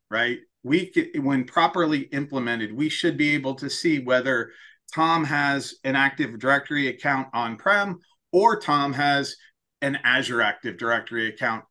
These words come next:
as well. Um, w-, we should see Tom's instance of his identity everywhere, your one single carbon life form. So as we do that and we bring in these signals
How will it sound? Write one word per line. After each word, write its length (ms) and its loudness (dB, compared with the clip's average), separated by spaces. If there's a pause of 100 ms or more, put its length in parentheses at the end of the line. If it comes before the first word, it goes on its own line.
as 280 0
well. 320 -8 (640)
Um, 440 -4 (100)
w-, 160 -10 (100)
we 240 4
should 280 -2
see 480 4
Tom's 540 -2 (120)
instance 560 0
of 300 -2
his 200 -4
identity 720 -2
everywhere, 480 -4
your 280 -6
one 360 0
single 500 -2
carbon 460 -2
life 280 -4
form. 320 -14 (540)
So 520 0 (300)
as 240 2
we 180 2
do 300 0
that 400 2
and 120 -2
we 120 0
bring 300 -2
in 140 0
these 300 -4
signals 880 -4